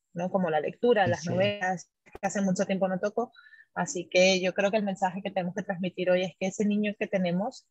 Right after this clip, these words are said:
Speaker 1: hay que cuidarlo, hay que quererlo y hay que mantenerlo.
Speaker 2: Así es, hay reconectar, que reconectar con ese niño interior porque está ahí,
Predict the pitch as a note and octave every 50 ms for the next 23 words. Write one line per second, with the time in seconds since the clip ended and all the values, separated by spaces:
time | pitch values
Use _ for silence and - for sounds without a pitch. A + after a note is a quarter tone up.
0 | _ - F#3 F3+ G3+ F#3+ - G#3+ G3 F#3 F3+ F#3 F#3 G#3+ A#3 D4 - _ _ _
1 | _ _ _ F#3+ F3+ - F3+ E3+ - F3 E3+ F3+ F#3 G3 A3+ B3 B3 A#3+ G#3 F3+
2 | E3+ E3+ F3+ F3 F3 E3 D#3+ D#3 D3 C#3 C#3 - - _ _ _ _ _ _ _
3 | _ _ - - _ _ _ _ _ _ - C3+ B2+ - - C#3 C3+ B2 A#2+ A#2
4 | B2 B2 B2 C#3+ C#3+ - D#3 D3 C3+ - - - C#3 - - - - D#3+ C3+ C#3
5 | - - C3 C3+ C3 - - C3+ C3+ - - D3 C#3+ C#3 - - C#3+ C#3+ C#3+ C#3+
6 | C#3 C#3+ C#3+ C#3+ C#3+ C#3+ C#3+ D3 C#3+ - - C#3+ C3 - C3+ B2 C3+ C#3+ D3 D3
7 | C#3 - C#3+ C#3 C3+ - - D3 D3 D3 B2+ A2